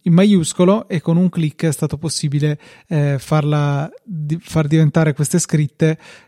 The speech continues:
che erano sparse su più slide in, ehm, farle diventare capitalizzate, <laughs> per tradurlo malamente, cioè, insomma, con le iniziali maiuscole.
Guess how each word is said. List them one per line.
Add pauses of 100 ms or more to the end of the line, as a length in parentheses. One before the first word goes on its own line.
che
erano
sparse
su
più
slide (320)
in,
ehm, (300)
farle
diventare
capitalizzate, (220)
<laughs>
per
tradurlo
malamente,
cioè, (320)
insomma,
con
le
iniziali
maiuscole.